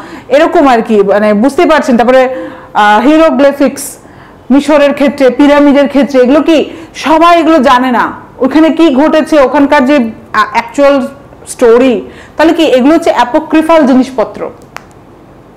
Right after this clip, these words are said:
মিশরের যদি পিরামিডের story বলি, মিশরের যদি হিয়েরোগ্লিফিক্সে যে খুবই secretive একটা কি, এই ভাষাটা কিন্তু সবাই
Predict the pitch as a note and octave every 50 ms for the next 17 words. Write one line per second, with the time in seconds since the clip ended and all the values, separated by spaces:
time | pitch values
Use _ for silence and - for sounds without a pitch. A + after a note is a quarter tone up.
0 | - - - A#3+ C4 C4+ C4+ D4+ D#4 C#4+ D4+ D4 A#3 C#4 A#3 D4 D4 C#4+ - C#4+
1 | C#4+ C#4+ C4+ C4+ C4+ C4+ C4+ A#3+ - - - B3 A#3 A#3 A#3 G3+ G#3 G3+ F#3+ F3+
2 | F3+ - - - - - - - - - - B3+ C#4+ A#3+ C#4+ D#4 D4 D4+ D4+ D4
3 | B3 C#4+ D4 B3 D4 C4+ B3+ C4 C4+ C#4 B3+ A3+ C4 C#4+ C#4 C#4+ C#4+ B3 - -
4 | - B3+ A3+ A3 B3+ B3 - C#4 B3+ C4+ C4+ B3+ B3+ - - - - - - -
5 | - - - - D#4+ D4 - D4+ D#4 D4 D#4 D#4 D4+ C4 C4 - - F3+ E3+ -
6 | C#4+ C#4 A3+ F3 - - - - - - - - - A#3 B3+ A3 A3 A#3+ B3+ C4
7 | D4+ D4+ D4+ C#4+ D4 D4 C4 - C#4+ C4 B3+